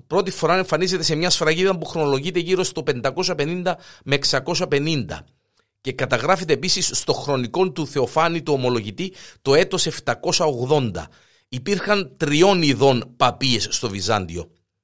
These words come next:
Όλοι ευνούχοι. Ένας για το ίδιο το Μέγα Παλάτιον,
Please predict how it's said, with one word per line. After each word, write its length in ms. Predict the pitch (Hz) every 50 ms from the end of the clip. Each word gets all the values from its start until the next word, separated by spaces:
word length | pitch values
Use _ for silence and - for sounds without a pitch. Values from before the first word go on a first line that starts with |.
| _ _ _ _
Όλοι 380 | - 160 185 208 208 208 208
ευνούχοι. 560 | 185 151 147 165 175 175 165 - - - 76 - _ _ _ _ _ _ _ _ _ _ _ _ _ _ _ _ -
Ένας 300 | 139 170 180 185 180 143
για 160 | 139 160 151
το 100 | - 151
ίδιο 320 | 151 165 156 160 160 143
το 120 | 120 131 131
Μέγα 580 | 123 135 143 123 127 127 123 117 110 110 - - _ _
Παλάτιον, 720 | - 123 117 110 110 110 107 - 113 151 190 202 190 -